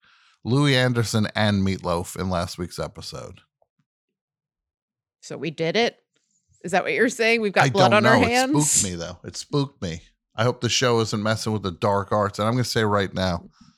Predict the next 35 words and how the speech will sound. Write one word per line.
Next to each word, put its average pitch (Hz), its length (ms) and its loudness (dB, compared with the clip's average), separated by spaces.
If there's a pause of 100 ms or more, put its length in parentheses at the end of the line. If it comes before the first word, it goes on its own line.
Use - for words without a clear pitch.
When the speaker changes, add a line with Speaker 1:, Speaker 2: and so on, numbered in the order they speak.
(600)
Speaker 1:
Brett, 113 260 0 (520)
I 117 60 0
know 113 100 2
you 131 180 2
want 123 180 0
the 117 60 -6
show 107 240 0
to 101 60 -2
succeed. 87 640 -8 (2000)
Don't 120 300 0 (1200)
loop 123 460 0 (540)
any 127 200 2
Speaker 2:
Don't 135 100 4
Speaker 1:
of 131 60 2
Speaker 2:
you 123 140 0
Speaker 1:
your, 123 240 2
Speaker 2:
dare 180 460 2
Speaker 1:
the - 0 -
Speaker 2:
loop - 100 -2
Speaker 1:
old, 117 300 2
don't, 190 140 2
Speaker 2:
any 233 340 2
Speaker 1:
don't, 113 240 -10
you 117 260 -4
get 110 140 0
old 117 220 0
scratch 123 540 0
in 120 100 0
here. 117 380 0 (320)
It's 190 60 -8
Speaker 2:
No. 175 140 0
Speaker 1:
not 117 160 4
worth 104 340 2
it. 80 120 -6 (1040)
Speaker 2:
Stop 311 560 4